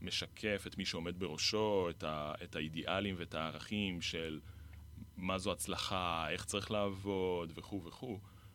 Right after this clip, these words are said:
ואני לא בא לכופף אנשים לאיזושהי תבנית, כאילו, שנכונה עבורי. ולכן זה דורש גם הרבה מאוד ביטחון שקט כזה, לא ביטחון של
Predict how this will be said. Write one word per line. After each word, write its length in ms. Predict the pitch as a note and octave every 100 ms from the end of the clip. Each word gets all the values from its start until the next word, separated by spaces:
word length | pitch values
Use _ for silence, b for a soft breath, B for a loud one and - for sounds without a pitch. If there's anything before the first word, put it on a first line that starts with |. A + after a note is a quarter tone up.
| -
ואני 160 | D#2 G2+
לא 140 | D3
בא 500 | C#3+ G2 E2+ E2 D#2 D#2+
לכופף 840 | E2+ F2+ - G#2 - - G2 -
אנשים 320 | E2 - F2
לאיזושהי 300 | E2 D#2+ -
תבנית, 480 | D2+ E2+ E2+ E2+ E2
כאילו, 260 | - F#2+ E2
שנכונה 480 | - D#2 - E2+ E2
עבורי. 300 | D#2+ D2+ D2+ - - B B B B B B
ולכן 300 | F#2+ F#2+ D#3
זה 100 | F#3
דורש 280 | B2+ A#2+ D#3+
גם 140 | C3+ G#2+
הרבה 240 | F2+ A2
מאוד 320 | A#2 A2 A#2 B2 -
ביטחון 560 | E2+ - - A#2 C#3+
שקט 420 | C#3+ - - B2 -
כזה, 300 | B2+ E2+ D#2+
לא 120 | A2
ביטחון 500 | F#3 C#3+ A2+ F#2+ F2
של 440 | - F2 D#2+ D#2+